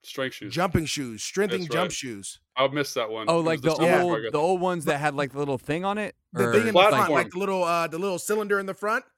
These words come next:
Speaker 2: You know,
Speaker 3: Yeah.
Speaker 2: the jumping
Speaker 3: Yeah,
Speaker 2: shoes.
Speaker 3: yeah, yeah, yeah.
Speaker 2: We ran a hundred yards in those, twenty of them.
Speaker 3: Ugh.
Speaker 2: Guys were blowing Achilles left and right. I think four or
Speaker 3: Yeah.
Speaker 2: five guys went down.
Speaker 3: I was, yeah,
Speaker 2: That
Speaker 3: that
Speaker 2: was the
Speaker 3: tracks.
Speaker 2: first one.
Speaker 1: And it
Speaker 2: And the
Speaker 1: says, and it says on the shoe, "Do
Speaker 3: Don't
Speaker 1: not
Speaker 3: run in it.
Speaker 1: run."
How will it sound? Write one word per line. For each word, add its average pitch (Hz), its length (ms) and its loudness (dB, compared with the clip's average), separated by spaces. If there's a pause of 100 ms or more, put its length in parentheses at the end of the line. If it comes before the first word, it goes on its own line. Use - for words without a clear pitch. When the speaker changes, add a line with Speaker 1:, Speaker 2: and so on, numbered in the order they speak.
(120)
Speaker 2:
You 156 140 0
know, 180 40 4
Speaker 3:
Yeah. 139 220 2
Speaker 2:
the 82 60 -8
jumping 220 280 -4
Speaker 3:
Yeah, 240 40 -8 (200)
Speaker 2:
shoes. 165 100 2
Speaker 3:
yeah, 165 60 2
yeah, 175 200 2
yeah. 160 260 2
Speaker 2:
We 190 40 0
ran 220 140 0
a 160 120 0
hundred 196 380 -4
yards 170 320 -2
in 143 60 -10
those, 110 380 -10
twenty 196 320 2
of 156 80 2
them. 202 100 2
Speaker 3:
Ugh. 113 500 0 (120)
Speaker 2:
Guys 180 260 4
were 175 80 0
blowing 165 300 0
Achilles 151 440 -4
left 139 240 -4
and 127 100 -8
right. 110 200 -8
I 139 80 -4
think 151 220 -6
four 151 100 2
or 165 60 6
Speaker 3:
Yeah. 127 80 4
Speaker 2:
five 139 200 -2
guys 127 240 -4
went 107 140 -12
down. 85 200 -16 (100)
Speaker 3:
I 113 180 0
was, 101 140 -4 (240)
yeah, 98 180 -10
Speaker 2:
That 82 60 -12
Speaker 3:
that 170 140 4
Speaker 2:
was 196 100 2
the 165 80 -6
Speaker 3:
tracks. - 80 -8
Speaker 2:
first 147 280 -4
one. 82 200 -18
Speaker 1:
And 139 100 0
it 139 220 -2
Speaker 2:
And 165 100 -4
the 170 60 6
Speaker 1:
says, 170 200 0
and 147 140 -4
it 147 140 -2
says 185 260 0
on 160 240 -2
the 135 60 -4
shoe, 135 380 -6 (480)
"Do - 40 -20
Speaker 3:
Don't 135 240 2
Speaker 1:
not 151 60 2 (120)
Speaker 3:
run - 40 -8
in 85 100 -10
it. 80 60 -14
Speaker 1:
run." 117 340 -2